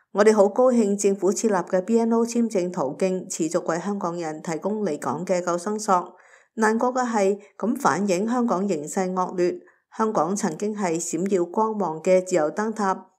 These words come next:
而家已經淪為警察城市。」羅傑斯繼續指出，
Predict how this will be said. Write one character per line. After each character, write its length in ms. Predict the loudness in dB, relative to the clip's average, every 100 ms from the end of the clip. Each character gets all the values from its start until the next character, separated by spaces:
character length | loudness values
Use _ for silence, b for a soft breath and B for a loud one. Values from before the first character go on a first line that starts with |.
| -10
而 60 | 0
家 140 | 2 2
已 140 | 0
經 200 | -4 -2
淪 240 | -2 -2
為 260 | -2 -2 -2
警 160 | -6 -8
察 160 | -8
城 280 | -8 -8 -8
市。」 140 | -6 -4 -4 -6 -16 _ _
羅 200 | 4 4
傑 140 | 4 -2
斯 220 | 2 4
繼 80 | 4
續 200 | 2 0
指 180 | -2 -4
出， 120 | 0